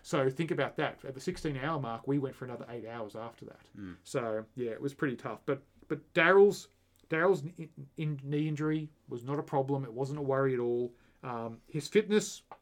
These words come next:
Speaker 1: got better. Simon was a problem. Um, it was his worst possible day.
Speaker 2: Bummer.
Speaker 1: And if that's his worst possible day and he's still in the top twenty-five percent of teams,
Speaker 2: Pretty good.
Speaker 1: that's pretty good.
Speaker 2: Yeah.
Speaker 1: Yep. Omar was great and strong throughout. I mean, you know, I think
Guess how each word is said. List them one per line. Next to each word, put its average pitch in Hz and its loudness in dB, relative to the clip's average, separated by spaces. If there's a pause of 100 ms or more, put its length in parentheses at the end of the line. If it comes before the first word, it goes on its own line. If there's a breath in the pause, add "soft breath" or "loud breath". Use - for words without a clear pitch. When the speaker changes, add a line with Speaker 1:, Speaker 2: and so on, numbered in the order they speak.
(120)
Speaker 1:
got 135 -2
better. 156 4 (580 soft breath)
Simon 170 4 (1000)
was 135 0
a 127 -10
problem. 117 -6 (260)
Um, 113 -6
it 139 -4
was 135 -2
his 131 -6
worst 139 2
possible 120 -6
day. 113 -4 (120)
Speaker 2:
Bummer. - -16
Speaker 1:
And 135 -6
if 127 -10
that's 160 -2
his 143 -4
worst 135 2
possible 135 -8
day 120 -6
and 120 -8
he's 120 -12
still 139 -2
in 127 -10
the 117 -12
top - -14
twenty-five 127 -10
percent - -10
of 113 -14
teams, 175 -8
Speaker 2:
Pretty 117 -4
good. 131 2 (180)
Speaker 1:
that's 139 -2
pretty 135 -2
good. 107 -6
Speaker 2:
Yeah. 113 -6
Speaker 1:
Yep. 127 -2 (420 soft breath)
Omar 170 8
was 135 0
great 160 2
and 143 -8
strong 139 0
throughout. 127 -4
I 135 -8
mean, 131 -6 (160)
you 156 -4
know, 120 -6 (280 soft breath)
I 160 0
think 180 2